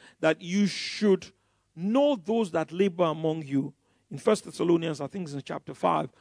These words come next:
verse thirteen, and it says, "Esteem them highly." Everybody scream the word highly. I didn't write the Bible, folks. I'm not trying to control you. <laughs> Like, you know, a lot of people misunderstand us. You know,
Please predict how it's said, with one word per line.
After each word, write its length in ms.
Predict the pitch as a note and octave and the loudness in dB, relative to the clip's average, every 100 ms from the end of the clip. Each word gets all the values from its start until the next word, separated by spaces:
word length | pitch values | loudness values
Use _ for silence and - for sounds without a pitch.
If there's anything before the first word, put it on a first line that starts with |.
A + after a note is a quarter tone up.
| _ _ | _ _
verse 180 | D3+ C#3 | -4 -4
thirteen, 500 | D#3 D3+ F#3 A#3+ F3+ - _ _ | -2 -4 -2 -2 -2 -8 _ _
and 140 | E3 | -6
it 60 | E3 | -6
says, 360 | G#3+ G#3+ F3 C3 _ _ _ | 0 0 0 -8 _ _ _
"Esteem 520 | F3+ - - B3+ A#3 | -2 -2 -6 -4 2
them 260 | A3 G#3+ A3 _ | 4 4 2 _
highly." 560 | - - G3+ G3 F3 D#3 | -20 -14 -8 -6 -4 -4
Everybody 260 | G3 F#3 | -2 -2
scream 400 | F3+ - - A3 F#3+ | -4 -8 -6 -4 0
the 60 | |
word 220 | F3 F3+ | 2 0
highly. 420 | D#3+ F3 E3 C3 - _ _ _ _ _ _ _ _ _ - | 2 2 2 0 -6 _ _ _ _ _ _ _ _ _ -8
I 80 | C4+ | -4
didn't 240 | C#4 B3+ | -4 -2
write 220 | A#3 G#3+ | -4 -4
the 60 | E3 | -6
Bible, 340 | F3+ F#3+ D3+ | -6 -6 -6
folks. 500 | C#3 D3+ D3 - - - _ _ | -4 -2 -2 -6 -16 -18 _ _
I'm 100 | E3 | -6
not 140 | G#3+ A#3 | -4 -4
trying 220 | G3 G3 | -6 -8
to 80 | D#3+ | -8
control 480 | D#3 D#3 - F3+ B2 | -10 -8 -4 -4 -4
you. 180 | G2 - | -10 -8
<laughs> 360 | - - - - - - - - | -6 -6 -10 -12 -14 -18 -18 -14
Like, 300 | - D#3 C#3 | 0 0 2
you 100 | E3+ | 0
know, 80 | D#3 | 2
a 40 | |
lot 100 | E3 | 2
of 80 | D#3+ | 2
people 200 | D#3 D#3+ | 0 -6
misunderstand 800 | D#3 D#3 - D#3 C#3+ - F3 D3 | -6 -8 -8 -8 -8 -6 -4 -2
us. 220 | C3 - - _ | -2 -2 -16 _
You 120 | D#3+ | 4
know, 260 | D#3+ F3 | 6 4